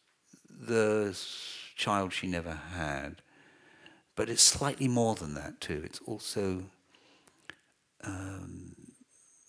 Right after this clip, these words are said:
almost like there's a love, there's a possibility of a love affair, but of course it's, it's not even touched upon. But she does kiss him. She makes a great professional error, kissing him on the lips.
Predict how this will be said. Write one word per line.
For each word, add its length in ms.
almost 320
like 120
there's 400
a 100
love, 300
there's 160
a 40
possibility 920
of 100
a 60
love 280
affair, 340
but 100
of 80
course 180
it's, 120
it's 280
not 280
even 320
touched 460
upon. 280
But 140
she 120
does 320
kiss 280
him. 240
She 120
makes 200
a 40
great 320
professional 540
error, 380
kissing 280
him 160
on 120
the 80
lips. 480